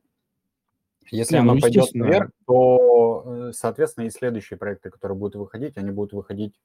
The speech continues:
Speaker 1: в разы лучше.
Speaker 2: Да, да. Тут речь не про то, что, конечно, захалдить там и на хаях слить. Нет, щас такой рынок, что <laughs> проще слить и,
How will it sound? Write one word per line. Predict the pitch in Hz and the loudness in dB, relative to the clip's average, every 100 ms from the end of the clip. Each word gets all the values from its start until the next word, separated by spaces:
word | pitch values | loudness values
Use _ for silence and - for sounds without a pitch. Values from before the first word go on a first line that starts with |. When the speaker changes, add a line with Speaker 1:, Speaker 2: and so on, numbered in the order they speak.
| _ | _
Speaker 1:
в | 98 | -6
разы | 104 98 | -6 -4
лучше. | 101 92 80 _ _ _ _ _ _ _ _ _ _ _ - | -4 -6 -10 _ _ _ _ _ _ _ _ _ _ _ -10
Speaker 2:
Да, | 110 107 92 | -2 -2 -2
да. | 98 101 92 92 - | -4 -6 -6 -10 -4
Тут | 123 131 | -4 -2
речь | 127 135 131 | 0 0 0
не | 131 | -4
про | 175 | -4
то, | 135 196 | -4 -6
что, | - 131 | -4 -2
конечно, | 120 113 101 107 | 0 0 -2 -6
захалдить | 107 104 110 113 160 - | -6 -4 -2 0 -2 -2
там | 98 98 | -6 -4
и | 98 98 95 95 _ _ _ _ - | -4 -4 -6 -10 _ _ _ _ -6
на | 98 | -4
хаях | - 107 101 | 0 0 0
слить. | - - 98 - | -4 -4 -4 -4
Нет, | 101 98 - | -4 -6 -8
щас | - 98 - _ _ | -10 -10 -12 _ _
такой | 113 107 123 113 | -6 0 2 4
рынок, | 135 131 110 | 4 2 -2
что | - 107 104 104 | -2 0 0 0
<laughs> | 104 147 165 - _ _ _ _ _ _ _ | -2 -2 -4 -10 _ _ _ _ _ _ _
проще | - 113 - 110 | -6 -6 -6 -12
слить | - 120 147 165 - | -10 -4 -4 -4 -8
и, | 107 104 101 101 | -8 -4 -4 -4